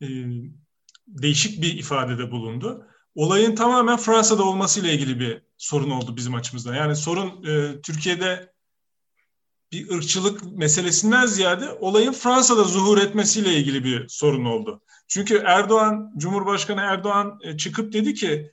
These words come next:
"Fransa, işte Fransa yüzünden oluyor. Fransa, işte o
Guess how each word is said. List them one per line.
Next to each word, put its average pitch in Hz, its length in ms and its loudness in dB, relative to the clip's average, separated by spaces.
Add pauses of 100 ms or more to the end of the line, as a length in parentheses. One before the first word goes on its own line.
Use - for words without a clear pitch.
(220)
"Fransa, 240 720 2 (460)
işte 220 280 -8
Fransa 233 400 2
yüzünden 220 420 4
oluyor. 180 380 2
Fransa, 208 380 -2
işte 185 160 -8
o 175 200 -8